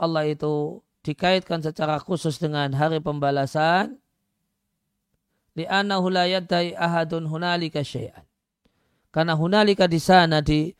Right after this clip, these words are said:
di hari pembalasan, di hari kiamat, tidak ada satupun yang mengaku-ngaku sesuatu.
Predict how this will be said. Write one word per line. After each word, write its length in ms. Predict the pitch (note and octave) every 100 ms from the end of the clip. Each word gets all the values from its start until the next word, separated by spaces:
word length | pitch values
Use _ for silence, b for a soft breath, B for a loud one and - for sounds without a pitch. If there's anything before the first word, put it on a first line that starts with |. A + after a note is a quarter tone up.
| _
di 160 | - D#3+
hari 320 | D3+ E3+ F3
pembalasan, 720 | E3+ D#3+ E3 E3+ E3 - D3+
di 80 | D3
hari 240 | D#3 D#3+ D#3+
kiamat, 560 | E3 D#3+ D#3+ D#3+ F#3+ _ _ _ _ _ _ _ _ _ _ -
tidak 480 | D#3+ E3+ F#3+ G3
ada 480 | F3+ F3+ F3+ F#3 A3 _ _ _
satupun 640 | - E3+ F3 E3+ F#3 F3+
yang 160 | E3 E3
mengaku-ngaku 640 | E3 E3 E3+ E3+ E3+ E3
sesuatu. 560 | D#3 D3 - C3+ G2+